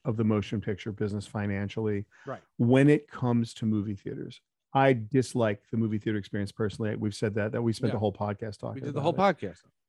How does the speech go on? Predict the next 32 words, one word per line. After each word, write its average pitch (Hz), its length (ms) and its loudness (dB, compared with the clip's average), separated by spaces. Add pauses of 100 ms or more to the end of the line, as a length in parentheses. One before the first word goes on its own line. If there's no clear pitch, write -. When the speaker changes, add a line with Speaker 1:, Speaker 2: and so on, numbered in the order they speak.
(140)
Speaker 1:
But 143 480 6 (300)
the 147 200 4
economics 127 920 2 (280)
of 120 200 2
theatrical 120 440 4
motion 110 300 2
picture 151 280 -2
releases 120 680 -6 (160)
are 123 160 4
undeniable. 113 720 0 (540)
Without 127 560 2 (240)
that 120 420 0 (100)
capability, 113 720 -2
without 113 460 -2
being 123 220 0
able 120 280 0
to - 120 -14
pick 113 200 -4
up 117 220 -4
the 120 100 -10
kind 117 280 -2
of 107 100 -4 (280)
green 131 280 4
dollars 117 540 2 (480)
that 110 380 2 (440)
a 135 160 -4
motion 123 440 4
picture, 110 520 0 (420)
a 156 80 -4
distribution 127 500 0
company 117 400 -2
makes 117 540 2